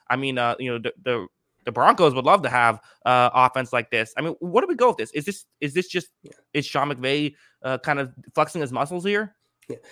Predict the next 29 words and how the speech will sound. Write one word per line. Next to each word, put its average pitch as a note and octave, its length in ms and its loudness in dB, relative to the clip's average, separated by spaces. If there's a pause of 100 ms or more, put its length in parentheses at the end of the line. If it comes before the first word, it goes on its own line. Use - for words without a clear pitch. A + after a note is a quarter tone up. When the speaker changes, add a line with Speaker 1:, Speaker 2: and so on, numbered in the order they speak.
(140)
Speaker 2:
How A#3 100 6
many D4+ 160 6
times A#3 380 -2
did G3 100 2
I F#3+ 80 4
say F3 300 2
on C#3 160 4
this C3 100 -2
podcast B2+ 480 -4
this A#2+ 160 -4
offseason, A#2 560 -6
Puka D3+ 220 0
Nacua C3 340 0
is A#2 120 -6
an A2+ 80 -4
interesting A2 360 -10
player? G2 420 -14 (320)
<laughs> - 840 -16
I D3+ 80 4
feel A#3 140 4
like A3 120 4
I G3+ 60 6
Speaker 1:
Did F#3+ 60 0
Speaker 2:
mentioned E3+ 280 0
it D3 60 4
more C#3 200 2
than B2+ 140 -2
once. - 520 -12 (300)
Speaker 1:
Okay, C3 140 0